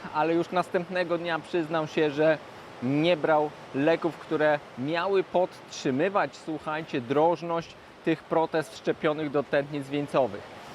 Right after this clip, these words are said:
Frakcja wyrzutowa tego chłopaka, czterdziestopięcioletniego, która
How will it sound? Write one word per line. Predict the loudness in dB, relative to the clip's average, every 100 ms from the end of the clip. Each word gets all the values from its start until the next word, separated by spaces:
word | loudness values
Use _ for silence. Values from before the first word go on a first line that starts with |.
| -16 0
Frakcja | 4 4 4 2
wyrzutowa | 2 0 0 2 2 0
tego | -2 -2 -2
chłopaka, | -2 0 2 2 -2
czterdziestopięcioletniego, | -4 -2 -2 0 0 -2 -4 -4 -2 0 2 0 2 2 2 0 -2 -10 -16 -6
która | 2 4